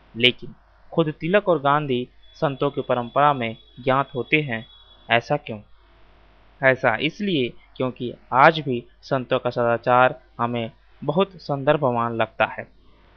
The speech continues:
भक्तों का आचार कैसा था? वे भक्ति को जीवन आचरण में कैसे उतारते थे? भक्त का, भक्तमाल में अनेक भक्तों के जीवन वृत्त संकलित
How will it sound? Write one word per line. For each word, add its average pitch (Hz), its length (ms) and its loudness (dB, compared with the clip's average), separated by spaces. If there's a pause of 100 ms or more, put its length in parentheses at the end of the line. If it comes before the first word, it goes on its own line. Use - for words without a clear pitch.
(180)
भक्तों 147 400 2
का 147 100 2
आचार 135 420 2
कैसा 123 380 0
था? - 200 -12 (540)
वे 131 80 2
भक्ति 147 340 -2 (480)
को 143 100 0
जीवन 160 420 -2 (320)
आचरण 139 360 2
में 156 120 -8
कैसे 131 260 -2
उतारते 107 380 -6
थे? - 200 -18 (1040)
भक्त 135 200 0
का, 135 140 2 (360)
भक्तमाल 139 640 2
में 120 260 -6 (300)
अनेक 135 360 0 (120)
भक्तों 160 300 -4
के 135 140 -6
जीवन 143 280 -6
वृत्त 143 300 -4
संकलित 113 480 -8